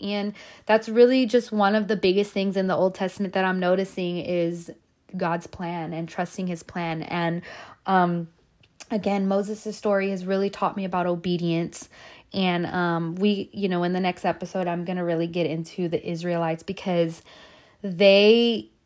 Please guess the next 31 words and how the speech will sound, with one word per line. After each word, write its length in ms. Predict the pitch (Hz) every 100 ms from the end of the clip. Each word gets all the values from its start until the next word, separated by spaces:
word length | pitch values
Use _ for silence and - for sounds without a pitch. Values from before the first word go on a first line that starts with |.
| -
you 220 | 202 208
know, 320 | 190 180 175
resonate 640 | 180 196 190 190 190 185
a 60 | 175
lot. 440 | 165 160 160 139 - _ - - _ -
I 160 | 254
resonate 420 | 247 220 214 196
a 40 | 175
lot 280 | 156 147 - _ _ _ _ _ _ _ _ _ _ _ _ _ _ _ _ _ -
to 120 | 196
the, 280 | 170 143 - -
to 100 | 185
them. 340 | 156 127 170 -
And, 320 | 180 170 165 -
um, 420 | 165 156 160 165 _ _ _ - _ _ _ - -
their 200 | 208 214
story's 420 | 214 220 208 196
very 260 | 170 180 180
deep 340 | 170 175 170
and 120 | 175
we 120 | 180 196
can 160 | 220
all 160 | 190 175
relate 580 | 165 165 151 151 - - - - - -
in 240 | - 202 185
one 200 | 170 170
way 140 | 165
or 80 | 165
another. 480 | 165 160 160 160 160
But 220 | 165 156
again, 640 | - 170 170 160 151 151